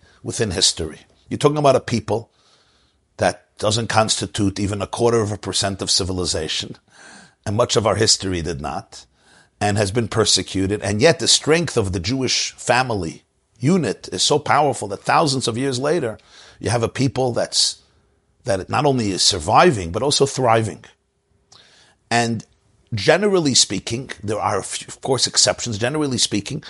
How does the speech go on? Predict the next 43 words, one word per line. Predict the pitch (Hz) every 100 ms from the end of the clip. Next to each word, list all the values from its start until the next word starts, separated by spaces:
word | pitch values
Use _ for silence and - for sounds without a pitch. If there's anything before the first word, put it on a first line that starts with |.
| - - -
within | - 165
the | 156
Jewish | 117 131 117 -
people, | 123 120 156 165 -
the | 107
family | - 127 143 156 139 117
unit | 123 143 151 - - -
has | 113 - -
always | 143 143 143 147 - - _ _ -
remained | 113 113 117 120
extremely | - - - 135 131 120
powerful. | - 95 87 - - _ _ _ -
You | 107
know, | 101
I've | 101
read | 123
articles | 98 117 131 - 98 87 - _ - _ _ _
from, | - 92 87 85
uh, | 82 76 - -
non-Jewish | 104 113 110 113 101 -
writers | 131 160 117 95 -
who | 98
have | 87
written | 123 208 120 87 78 _
in | 110 113
envy | - 214 247 98 64 - _ -
and | 110
in | 113
curiosity, | - 123 120 143 196 - 120 101 87 _ - - _
"What | 107 151
is | 160
the | 123
secret | - - 170 - 107 80
of | 90 82
Jewish | 117 104 -
marriages? | 104 107 95 82 76
What | 95
is | 101
the | 98
secret | - - 120 - -
of | 80
Jewish | - 101 -
families?" | 90 85 78 -